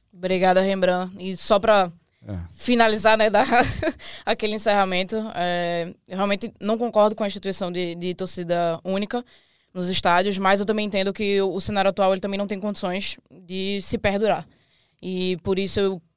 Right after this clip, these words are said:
Speaker 1: espero que pelo menos nos próximos anos a gente possa ver que esses órgãos, órgãos públicos ou federações ou clubes, é, trabalhem de forma pra poder estudar,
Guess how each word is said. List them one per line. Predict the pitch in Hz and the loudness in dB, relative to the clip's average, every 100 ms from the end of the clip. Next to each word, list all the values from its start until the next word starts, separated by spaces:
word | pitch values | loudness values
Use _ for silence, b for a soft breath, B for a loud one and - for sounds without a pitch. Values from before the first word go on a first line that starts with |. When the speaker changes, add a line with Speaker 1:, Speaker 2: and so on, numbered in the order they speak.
| _ _ _ _ _ _ | _ _ _ _ _ _
Speaker 1:
espero | 240 226 240 202 220 285 _ _ | -2 0 4 4 4 -2 _ _
que | 196 | -10
pelo | 190 | -6
menos | 190 185 | -6 -6
nos | 190 - | -6 -4
próximos | 196 196 208 | -2 -2 -4
anos | 190 196 | -4 -6
a | |
gente | 190 190 196 - | -6 -6 -8 -4
possa | 214 208 226 | 2 2 2
ver | 190 185 | -2 -2
que | 185 202 | -2 -2
esses | 185 196 175 | -2 -2 0
órgãos, | 185 185 180 - - b b b | 0 0 -4 -8 -10 b b b
órgãos | 202 208 - | 0 0 0
públicos | 233 233 226 202 | 0 0 0 0
ou | 196 190 180 | 0 2 2
federações | 170 202 185 180 - 202 202 202 | 0 0 2 2 0 0 2 0
ou | 196 185 | 0 -2
clubes, | - 208 214 208 - - b b | -2 -2 -2 -2 -4 -6 b b
é, | 156 170 | -8 -6
trabalhem | 170 - 202 208 220 | -2 0 4 4 2
de | |
forma | 208 208 208 | -2 -2 -2
pra | 208 | -4
poder | 208 196 196 - _ _ - | -2 0 0 -2 _ _ -8
estudar, | 247 - 233 196 208 | -4 -4 2 4 4